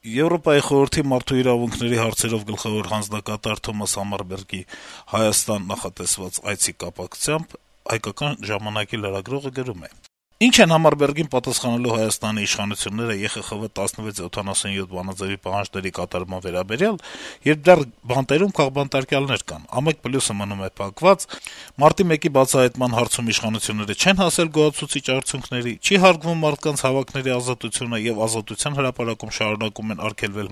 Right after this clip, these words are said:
հանրահավաքները։ Պահանջներ, որոնք նշված էին երկու հազար ինի հունվարին Ե Խ Խ Վ ընդունած տասնվեց յոթանասուն յոթ բանաձևում։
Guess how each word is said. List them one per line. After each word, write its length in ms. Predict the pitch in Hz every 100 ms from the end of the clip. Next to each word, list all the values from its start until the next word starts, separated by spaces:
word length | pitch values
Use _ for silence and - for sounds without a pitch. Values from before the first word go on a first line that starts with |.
| 107
հանրահավաքները։ 920 | - 113 104 101 98 98 - 104 95 - - - - - - -
Պահանջներ, 440 | 156 175 202 240 175
որոնք 220 | 190 165
նշված 360 | 156 175 165 165
էին 160 | 135 131
երկու 200 | - 135
հազար 240 | 131 135
ինի 180 | 156 156
հունվարին 440 | 135 120 131 139 120
Ե 100 | 120
Խ 140 | 110
Խ 120 | 127
Վ 140 | 147 135
ընդունած 480 | 127 139 147 - - - - -
տասնվեց 460 | 113 - 139 147 120
յոթանասուն 480 | - 120 113 123
յոթ 140 | 127 117
բանաձևում։ 540 | 107 104 95 92 -